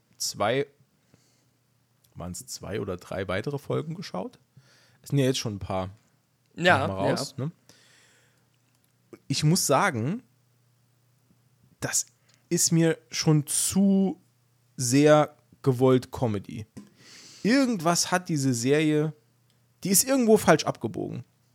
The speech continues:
Speaker 1: So hab ich das Gefühl.
Speaker 2: Mhm. Ja, ja, ja.
Speaker 1: Wir,
Speaker 2: Das
Speaker 1: ich, ich glaub, wir, wir, wir kennen ja alle diese, diese, diese Ma-, mittlerweile Marvel-typischen Comedy-Ansätze, die es da gibt. Aber ich glaub, die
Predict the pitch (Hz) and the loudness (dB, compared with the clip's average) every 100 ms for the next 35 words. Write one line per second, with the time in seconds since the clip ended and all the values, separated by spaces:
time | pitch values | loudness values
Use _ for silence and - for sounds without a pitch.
0 | _ - 127 127 135 - 135 131 - 113 | _ -8 -4 -2 -4 -4 -6 -6 -6 -4
1 | 135 131 160 - 131 131 123 - 131 - | -4 -4 -6 -10 -6 -6 -6 -6 -4 -4
2 | - _ - 139 - - _ _ _ _ | -10 _ -6 -4 -4 -8 _ _ _ _
3 | 131 143 139 120 - - 139 - - 147 | -2 0 0 -4 -4 -4 -4 -6 -8 -6
4 | - 185 190 - 147 139 - 139 143 170 | 2 4 4 0 -2 -4 -4 -6 -2 0
5 | 208 190 143 190 175 160 151 143 - _ | 2 2 2 0 0 0 0 -2 -6 _
6 | _ _ _ _ _ _ _ _ _ _ | _ _ _ _ _ _ _ _ _ _
7 | _ - 131 127 131 117 120 123 120 - | _ -6 -2 2 2 0 -2 -2 -2 -8
8 | - _ _ 131 139 _ 127 123 127 156 | -20 _ _ -20 -20 _ -8 0 4 4
9 | 143 151 151 131 147 139 127 139 160 143 | 2 0 0 0 0 0 0 2 0 -4
10 | - 160 160 135 - 151 170 180 175 147 | -8 -8 -8 -10 -8 -6 -6 -8 -8 -8
11 | 185 190 180 185 196 175 190 226 262 - | -8 -10 -10 -12 -12 -12 -12 -14 -20 -20
12 | _ _ _ _ _ _ _ _ _ _ | _ _ _ _ _ _ _ _ _ _
13 | _ _ _ - 123 120 135 143 - 131 | _ _ _ -12 -10 -4 0 -2 -2 -10
14 | 120 | -10